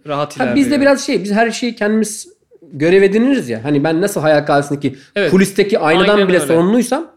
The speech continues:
Speaker 2: o zaten mikrofon kapatmak ne? Oho. Yani o mikrofonu biz zaten sarıp sarmalayıp kaldırıyoruz.
Speaker 1: Ya bu bizim,
Speaker 2: Adam
Speaker 1: bizim için
Speaker 2: kapatmadı
Speaker 1: hem bir
Speaker 2: onları.
Speaker 1: artı hem bir eksi aslında
Speaker 2: Aynen.
Speaker 1: bakarsan.
Speaker 2: Gece yağmur yağdı. Masaları bile kapatmadılar.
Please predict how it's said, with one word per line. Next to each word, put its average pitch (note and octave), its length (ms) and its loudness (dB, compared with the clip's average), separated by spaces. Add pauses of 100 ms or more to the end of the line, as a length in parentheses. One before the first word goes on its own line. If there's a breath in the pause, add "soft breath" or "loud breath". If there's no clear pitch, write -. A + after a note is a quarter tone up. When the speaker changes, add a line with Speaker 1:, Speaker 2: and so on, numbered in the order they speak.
(380)
Speaker 2:
o G#3 200 2
zaten E3+ 380 0
mikrofon C#3 360 -2
kapatmak G3 420 0
ne? C3 120 -2
Oho. A#2+ 580 -2
Yani A2 180 -6
o A2 40 -4
mikrofonu C3+ 340 -4
biz D3 80 -6
zaten E3 120 -4
sarıp D3 300 -4
sarmalayıp D3 400 0
kaldırıyoruz. G#2 500 -8 (520 loud breath)
Speaker 1:
Ya E3 120 -6
bu G3+ 80 -4
bizim, G3+ 120 2
Speaker 2:
Adam G#3+ 240 2
Speaker 1:
bizim F#3+ 60 2
için A3 100 0
Speaker 2:
kapatmadı F3 240 2
Speaker 1:
hem B2 160 4
bir B2 40 4
Speaker 2:
onları. - 140 4
Speaker 1:
artı A3 240 -2
hem F#3+ 200 -4
bir G3+ 80 2
eksi F3+ 300 -4
aslında D3+ 280 -6
Speaker 2:
Aynen. F3 200 -2 (220)
Speaker 1:
bakarsan. C#3+ 260 -4
Speaker 2:
Gece E3+ 140 2
yağmur F#3 280 2
yağdı. D#3 340 -2 (720)
Masaları E3+ 400 2
bile E3 120 2
kapatmadılar. B2 600 -6